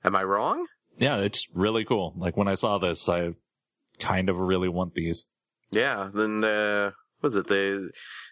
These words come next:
Speaker 1: comes with accessories. It comes with the, uh, little weapon pod that flies overhead. And, uh,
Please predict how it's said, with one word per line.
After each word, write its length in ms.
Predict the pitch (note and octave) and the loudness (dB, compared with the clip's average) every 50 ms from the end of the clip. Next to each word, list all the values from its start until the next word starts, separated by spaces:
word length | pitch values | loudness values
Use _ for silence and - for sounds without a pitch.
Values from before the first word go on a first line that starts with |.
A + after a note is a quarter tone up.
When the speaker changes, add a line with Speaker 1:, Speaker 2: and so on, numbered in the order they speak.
| _ - - | _ -8 0
Speaker 1:
comes 200 | - C#3+ A#2 A2+ | 0 0 2 2
with 140 | A#2 - | 0 0
accessories. 720 | - G#2+ - - - D3 C#3 - - D3+ D3+ D#3 E3+ D3+ D3+ | 0 0 0 2 0 0 0 0 0 0 0 0 0 -2 -2
It 60 | C#3 | -2
comes 240 | - C#3 C3 A#2 A#2+ | 0 0 0 0 0
with 140 | B2 A#2+ - | -2 0 0
the, 440 | B2 A2+ A#2 A2+ A2+ A2 A2 G#2+ G#2 | 0 0 2 2 0 0 0 0 0
uh, 360 | G#2+ G#2+ G#2 G#2 G#2 G2+ G2+ G2+ - - - - _ - | 0 0 0 0 0 0 -2 -4 -8 -20 -20 -20 _ -10
little 460 | - A2 A2 A#2 G#2+ A2+ A2 G#2+ G2+ | -6 0 0 2 2 2 0 0 -2
weapon 460 | F#2+ G2 A2 - - C3+ B2+ B2+ C3 B2+ | 0 0 0 2 2 0 0 0 -2 -2
pod 440 | - - - C3+ C3 C3 C#3 C3+ C3 | -2 -2 0 0 0 0 -2 -2 -4
that 100 | G#2 - | -6 -2
flies 400 | - - B2+ B2 B2 A#2+ A2+ A#2+ | 0 2 2 2 2 0 0 0
overhead. 580 | B2 A2 A#2 A#2 A#2 B2 B2 B2+ C3+ D#3 G3 - - _ _ _ _ _ _ _ _ _ _ _ _ _ _ _ - - _ _ _ - | 0 0 0 0 2 2 0 0 0 -2 -4 -8 -8 _ _ _ _ _ _ _ _ _ _ _ _ _ _ _ -20 -20 _ _ _ 0
And, 720 | - G2+ G#2+ A2 A2 A2+ A2+ A2+ A2+ A2+ A2+ A2 A2+ A2 A2 | 2 2 2 2 2 0 0 0 0 0 0 -2 -2 0 0
uh, 380 | A2 A2 A2 G#2+ G#2+ G#2+ G#2+ | 0 0 0 0 0 0 -2